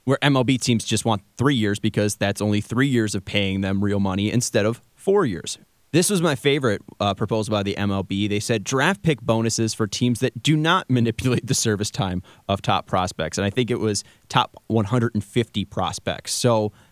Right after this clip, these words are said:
I, let's just use Colson Montgomery as an example. If the White Sox manipulated his service time, they wouldn't. He's too young, but we'll use him as an example.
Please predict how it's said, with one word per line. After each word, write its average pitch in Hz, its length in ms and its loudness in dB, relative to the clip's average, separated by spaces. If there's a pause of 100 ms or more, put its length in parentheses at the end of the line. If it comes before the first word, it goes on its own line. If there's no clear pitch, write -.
(160)
I, 120 160 2
let's 135 280 2
just 147 220 0
use 131 160 0
Colson 120 400 2
Montgomery 110 720 0
as 101 220 2
an 98 100 0
example. 90 500 -4
If 107 140 -2
the 117 80 0
White 123 220 2
Sox 123 260 0
manipulated 107 640 0
his 131 160 2
service 95 320 -2
time, 92 300 -4 (300)
they 143 120 4
wouldn't. 110 400 0
He's 104 180 -4
too 95 320 -2
young, 98 340 0
but 101 240 -2 (280)
we'll 120 100 4
use 120 300 2
him 123 160 4
as 98 160 0
an 95 80 -2
example. 95 560 -2